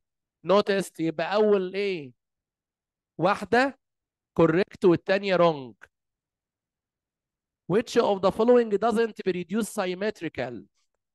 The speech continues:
يعني إيه symmetrical؟ حاجات شبه بعض. مين شاطر يقول لي مين لما يتفك يدينا حاجات مش شبه بعض؟ طب بالراحة كده،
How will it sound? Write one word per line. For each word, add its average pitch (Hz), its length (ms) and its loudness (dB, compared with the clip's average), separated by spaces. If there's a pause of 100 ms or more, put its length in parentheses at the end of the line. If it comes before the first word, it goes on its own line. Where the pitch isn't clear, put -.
(140)
يعني 147 280 0
إيه 226 60 2
symmetrical؟ 190 840 -4
حاجات 185 320 -4
شبه 185 300 0
بعض. 156 380 0 (1400)
مين 185 160 -6
شاطر 208 280 0
يقول 190 240 4
لي 180 120 -2
مين 226 200 -4
لما 202 220 -2
يتفك 190 500 -6
يدينا 190 320 -8
حاجات 208 540 -4
مش 226 240 0
شبه 196 460 2
بعض؟ 151 420 -2 (2500)
طب 139 160 -2
بالراحة 170 420 2
كده، 156 340 -2